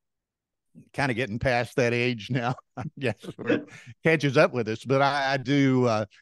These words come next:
Speaker 1: I don't watch as many sports as I used to, but I do follow sports.
Speaker 2: Yeah. And you said you had three adult children. Do you have any grandchildren?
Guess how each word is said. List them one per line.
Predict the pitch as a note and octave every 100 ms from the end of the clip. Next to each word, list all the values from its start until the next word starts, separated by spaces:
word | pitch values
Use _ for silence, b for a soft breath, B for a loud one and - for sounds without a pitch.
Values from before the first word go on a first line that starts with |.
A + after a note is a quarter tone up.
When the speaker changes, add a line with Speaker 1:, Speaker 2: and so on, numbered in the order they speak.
| -
Speaker 1:
I |
don't | F#3+ C#3+
watch | B2 C#3 D#3 -
as | C#3+
many | D3 D#3 D3+
sports | - D3 D3 D3+
as | C#3 C3
I |
used | C#3 C#3+ -
to, | D#3+ D#3
but | C#3+ A2+
I | A2+
do | G#2+ A#2+
follow | - A2+ G#2 G2+ G2
sports. | - F#2+ F2+ - - - _ _ _ _ _ -
Speaker 2:
Yeah. | B2+ A2+ - _ _ _ _ _ -
And | C#3 C3
you | D3 D3
said | E3 D3
you | D3
had | C#3 C3+
three | D#3+ D#3+
adult | D3 D#3 D#3 - _ -
children. | - E3+ E3+ E3+
Do | D#3
you |
have | D#3
any | E3
grandchildren? | D#3+ F#3+ G#3 B3+ - D#4